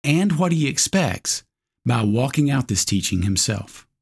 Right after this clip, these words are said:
The religious leaders of his day felt like they had a pretty good handle on the dividing line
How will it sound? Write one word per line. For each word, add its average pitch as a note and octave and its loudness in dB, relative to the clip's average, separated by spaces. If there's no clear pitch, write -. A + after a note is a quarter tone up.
The D#3 2
religious D#3+ 2
leaders G#2 2
of G2+ 0
his F#2 0
day F#2+ 0
felt C3+ -2
like C3 -4
they B2+ 0
had A3+ 0
a - -2
pretty G#3+ 2
good F#3+ 2
handle E3 2
on G2 2
the G#2 2
dividing A#2+ 0
line F2 -2